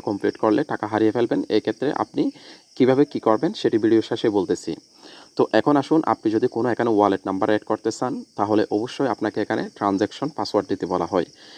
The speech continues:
এবং আপনি যে সময় ট্রানজ্যাকশন পাসওয়ার্ড দি-, এ, দিয়েছিলেন, এই ট্রানজ্যাকশন পাসওয়ার্ডটা কিন্তু আপনার এখন মনে নাই এবং আপনার অ্যাকাউন্টে টাকা হইছে, আপনি টাকাটা তুলতে পারতেছেন না। এই ক্ষেত্রে করণীয় কী, সেটিও ভিডিও শেষে বলতেছি। তো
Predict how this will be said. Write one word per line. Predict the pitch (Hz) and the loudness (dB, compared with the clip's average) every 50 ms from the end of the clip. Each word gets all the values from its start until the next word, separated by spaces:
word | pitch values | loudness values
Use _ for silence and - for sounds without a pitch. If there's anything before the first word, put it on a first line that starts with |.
| - - - - 107 | -20 -8 -2 0 2
এবং | 110 127 131 - 117 | 2 2 2 2 2
আপনি | 117 - - 135 160 - - - 113 | 0 0 0 -2 -2 -2 -2 0 2
যে | 113 107 - | 2 2 2
সময় | 123 117 131 - - | 0 -2 -2 -2 -2
ট্রানজ্যাকশন | 123 113 107 104 113 - - 123 123 - | 0 0 0 0 -2 -4 -4 -4 -4 -4
পাসওয়ার্ড | 120 - - 117 104 104 107 | -4 -2 -2 -2 -2 -2 -2
দি-, | 110 101 - 98 98 | -4 -2 -2 0 0
এ, | 98 90 87 | 0 2 4
দিয়েছিলেন, | 104 104 110 113 - 135 139 160 - - - 113 | 4 6 6 4 4 2 0 0 0 0 0 0
এই | 110 - - | 0 0 -2
ট্রানজ্যাকশন | - 104 104 101 113 - - 123 123 - | -2 -2 0 -2 -2 -4 -6 -8 -8 -8
পাসওয়ার্ডটা | 117 - - 101 - - 104 | -8 -6 -8 -8 -8 -8 -8
কিন্তু | 113 110 - 123 | -6 -6 -6 -6
আপনার | - - 139 165 - - | -4 -4 -4 -2 -2 -2
এখন | - - 110 117 117 107 | -2 -2 -2 0 0 2
মনে | 104 104 104 127 | 2 2 2 2
নাই | - 285 277 - - - - - - 101 | 0 -2 -4 -8 -12 -20 -20 -10 -8 -4
এবং | 101 113 113 101 104 | -2 0 0 0 0
আপনার | - - 107 104 | 0 0 0 -2
অ্যাকাউন্টে | 98 - 110 107 110 120 - 107 | 0 0 0 -2 -2 -2 -2 -2
টাকা | 107 - 104 101 | 0 0 0 2
হইছে, | 120 123 - - 147 170 - - | 2 0 2 2 0 0 0 0
আপনি | 104 - - 147 208 247 - | -4 -4 -4 -4 -4 -4 -6
টাকাটা | 113 98 110 110 - 156 - - | -4 -2 -2 -2 -2 -4 -2 0
তুলতে | 104 95 92 104 | 0 0 0 -4
পারতেছেন | 104 104 - 104 - - 98 98 | -4 -4 -6 -8 -6 -4 -4 -4
না। | 92 - 113 | 0 2 2
এই | 120 117 - | 0 2 0
ক্ষেত্রে | 120 - - 131 123 - | -4 -6 -4 -4 -4 0
করণীয় | 120 113 110 110 104 101 | 0 2 2 2 2 0
কী, | - 156 175 - | 0 -2 0 -2
সেটিও | 117 - 120 113 104 110 | -2 0 2 2 4 4
ভিডিও | 110 110 104 - | 4 2 2 0
শেষে | 117 - - 110 104 | -2 -2 -2 -2 -2
বলতেছি। | 92 - 90 - - 98 90 - _ _ _ - - - - - - - _ | -2 -4 -6 -6 -6 -8 -8 -8 _ _ _ -20 -20 -20 -20 -20 -20 -20 _
তো | - | 0